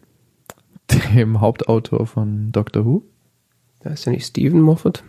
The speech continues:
Speaker 1: Oder, äh, Stephen Moffat, Peter?
Speaker 2: Ich wollte mich gerade fragen, ist das der,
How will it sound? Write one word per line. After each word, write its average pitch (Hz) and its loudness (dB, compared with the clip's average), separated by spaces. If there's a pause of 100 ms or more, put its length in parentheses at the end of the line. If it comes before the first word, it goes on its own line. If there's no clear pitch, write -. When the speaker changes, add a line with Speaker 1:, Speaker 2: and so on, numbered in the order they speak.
(120)
Speaker 1:
Oder, 95 -2 (460)
äh, 110 0
Stephen 135 -6
Moffat, 156 -6
Peter? 139 -6 (1300)
Speaker 2:
Ich - -8
wollte - -2
mich 151 -2
gerade 170 -2
fragen, 156 2
ist 143 0
das 151 -4
der, 120 0